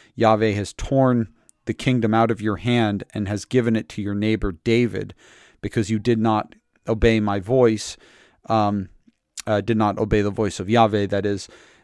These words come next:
"and did not carry out his fierce wrath against Amalek." That, of course, is referring to when he, you know, kept the king alive and, uh, all of the choice, um, animals and things like that, as opposed to putting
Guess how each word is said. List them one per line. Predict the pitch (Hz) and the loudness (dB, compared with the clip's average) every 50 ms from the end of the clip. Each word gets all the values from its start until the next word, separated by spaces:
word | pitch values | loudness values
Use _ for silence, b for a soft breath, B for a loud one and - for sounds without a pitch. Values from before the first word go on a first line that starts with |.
| B B - | B B -8
"and | 110 104 | -4 0
did | 104 127 123 | 2 2 4
not | 120 107 101 - | 4 2 2 0
carry | - - 131 120 117 113 110 | 0 2 2 4 4 4 2
out | 107 104 - | 2 0 -2
his | 107 101 - | -4 -10 -10
fierce | - - 120 117 107 - - | -4 -2 0 0 0 -2 -2
wrath | 104 117 113 110 101 - - | 0 2 2 2 2 -2 -4
against | 110 95 107 104 95 - - - - | -6 -6 -6 -6 -6 -8 -12 -8 -4
Amalek." | 120 117 113 107 98 92 101 98 90 - | -2 0 0 0 -2 -4 -4 -6 -6 -6
That, | - 104 101 101 | -6 -6 -6 -6
of | - - | -6 -6
course, | - 110 104 92 - | -4 -4 -4 -4 -6
is | 113 101 - - | -8 -8 -8 -10
referring | 107 - - 113 110 107 - | -14 -10 -6 -4 -4 -4 -4
to | - 104 | -6 -6
when | 104 104 101 | -4 -4 -4
he, | 92 82 104 101 98 90 B B B B B B B B | -6 -6 -6 -6 -6 -8 B B B B B B B B
you | - 113 107 | -6 -4 -4
know, | 98 90 - - _ - | -4 -4 -8 -10 _ -4
kept | - 131 - - | -4 -4 -4 -4
the | - 117 | -8 -4
king | - - - 127 113 113 120 | 0 0 2 2 2 0 -2
alive | - - 117 110 107 113 117 113 110 110 110 110 - - - - _ | -2 -2 -2 2 4 4 4 4 4 4 2 0 -2 -6 -12 -12 _
and, | - 110 104 101 101 98 - - | -4 -2 -2 -2 -2 -4 -6 -6
uh, | - 113 - - - | -6 -6 -6 -6 -2
all | - 113 110 107 | 0 0 2 2
of | 107 95 - | 0 -2 -4
the | 101 | -8
choice, | 92 - - - 120 110 104 104 - - - - - - | -8 -4 0 2 2 2 2 0 -2 -6 -10 -12 -10 -6
um, | - 107 101 98 - - - | -4 -2 -2 -2 -6 -6 -2
animals | 127 127 123 123 117 113 113 110 110 110 - - B B B B B B B B | 0 2 2 4 2 2 2 0 -2 -4 -8 -12 B B B B B B B B
and | - 107 - | -8 -6 -2
things | 127 117 107 - | -2 -2 0 0
like | 120 113 101 - | 0 0 0 2
that, | 120 110 110 110 - _ _ _ - | 2 2 2 2 0 _ _ _ -4
as | 113 113 104 113 | -2 -2 -2 -2
opposed | 92 - 127 113 104 - | 0 2 2 2 2 -2
to | - 107 | -6 -6
putting | - - - 113 110 107 104 104 107 | -2 0 0 0 0 0 -2 -4 -6